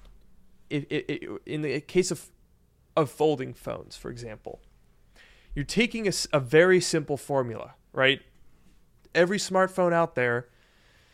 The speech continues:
is some, some rectangular shape with a screen on the front. That's it. That's pretty simple. And that's been the same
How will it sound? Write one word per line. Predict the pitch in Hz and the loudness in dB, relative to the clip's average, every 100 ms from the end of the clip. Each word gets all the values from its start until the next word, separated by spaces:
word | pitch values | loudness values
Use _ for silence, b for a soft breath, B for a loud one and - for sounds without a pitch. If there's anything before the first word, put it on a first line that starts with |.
| b b b b b b _ _ _ - | b b b b b b _ _ _ 4
is | 147 151 151 151 143 - - - _ _ - | 6 8 8 6 4 0 -8 -12 _ _ -8
some, | - 190 196 175 - - | 6 6 6 -2 -12 -14
some | - - 180 170 196 185 117 | -8 0 6 6 4 -4 0
rectangular | 131 143 - 160 190 196 190 | 2 0 0 -2 0 0 0
shape | 185 160 139 131 - _ _ _ _ _ | -2 -2 -2 -4 -14 _ _ _ _ _
with | - 131 | -16 -12
a | |
screen | 113 - 151 151 147 | -8 -6 -2 0 0
on | 139 | -2
the | |
front. | 135 117 98 - _ _ _ - - _ _ _ _ _ _ _ - - _ _ _ _ | -6 -6 -8 -10 _ _ _ -20 -20 _ _ _ _ _ _ _ -20 -20 _ _ _ _
That's | 180 180 | 0 0
it. | 151 104 _ _ _ - | -2 -4 _ _ _ 2
That's | 240 | 2
pretty | - 233 | 2 -4
simple. | 185 180 135 - _ _ _ _ _ _ _ _ | -2 -2 -4 -8 _ _ _ _ _ _ _ _
And | 135 143 | 0 2
that's | 170 | 2
been | - 185 | 2 0
the | 175 | 0
same | - 180 175 175 | 0 0 0 -2